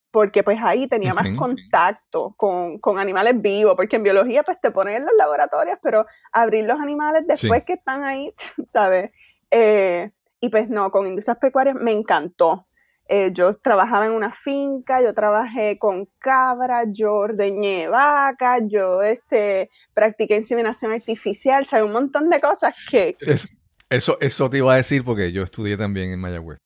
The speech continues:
Speaker 1: Sí.
Speaker 2: Y siempre, eh, los cuentos de los compañeros que en algún momento,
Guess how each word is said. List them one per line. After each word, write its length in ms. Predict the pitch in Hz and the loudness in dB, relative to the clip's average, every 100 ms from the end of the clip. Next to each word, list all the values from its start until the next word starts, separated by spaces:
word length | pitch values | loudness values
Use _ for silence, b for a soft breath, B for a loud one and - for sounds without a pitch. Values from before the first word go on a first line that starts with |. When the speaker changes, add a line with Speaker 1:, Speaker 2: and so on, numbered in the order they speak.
| _ | _
Speaker 1:
Sí. 400 | - - 277 254 | -4 2 4 4
Speaker 2:
Y 100 | 330 | 2
siempre, 580 | 104 104 95 104 110 - - | -2 -6 -4 -2 -2 -4 -12
eh, 140 | 156 B B - | -20 B B -10
los 360 | 127 123 117 | 0 2 2
cuentos 420 | - 139 135 160 | 4 2 4 0
de 100 | 156 | 2
los 120 | 170 180 | 2 2
compañeros 600 | 165 151 147 135 143 147 | -2 -2 -2 0 -2 0
que 160 | 123 | 0
en 60 | 107 | 2
algún 280 | 98 110 113 | 2 0 0
momento, 380 | 127 127 139 | 0 0 -2